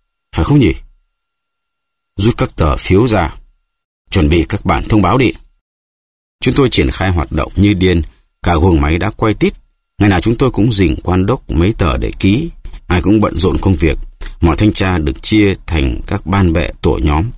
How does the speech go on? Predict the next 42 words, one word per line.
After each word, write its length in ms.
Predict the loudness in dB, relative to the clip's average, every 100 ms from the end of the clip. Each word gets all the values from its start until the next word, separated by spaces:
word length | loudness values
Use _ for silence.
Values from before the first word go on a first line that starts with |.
| -18 _ _ _ _ -4
Chúng 140 | 2
tôi 180 | 2 2
vừa 260 | 2 0
đệ 200 | -2 -4
báo 180 | -4 -4
cáo 220 | -2 0
lên, 220 | 2 0 -2 -8 -6
đã 100 | 0
thấy 200 | 2 2
trên 340 | 2 0 0 -2
gửi 180 | -2 0
chat 220 | -2 -2
xuống, 320 | 0 0 0 -4 _ _ _ -4
tha 140 | 0
hồ 320 | 2 2 0
các 260 | -4 -6 -2
máy 200 | 0 0 0
chữ 260 | -2 -2 -2
lách 220 | -4 -4
cách, 160 | -6 -6 _ _
ngòi 180 | -2 0
bút 180 | 0 0
soàn 300 | 0 0 0
soạt, 280 | 0 -2 -6 -16 _
các 100 | -2
bản 160 | 0 0
thảo 280 | -2 -2
được 180 | -4 -2
viết 200 | -4 0
đi 140 | 0 2
sửa 220 | 0 -2
lại. 280 | -4 -8 -14 _ _ _ _ _ _ -2
Văn 160 | 0
phòng 280 | 2 0 -2
đã 100 | -2
được 260 | -2 -2 -6
khách 300 | -12 -8 -4
làm 220 | -4 -4 -6
ăn 300 | 0 0 0 -4 -6
để 180 | -4 0
mắt 240 | -2 -2
đến, 260 | 0 0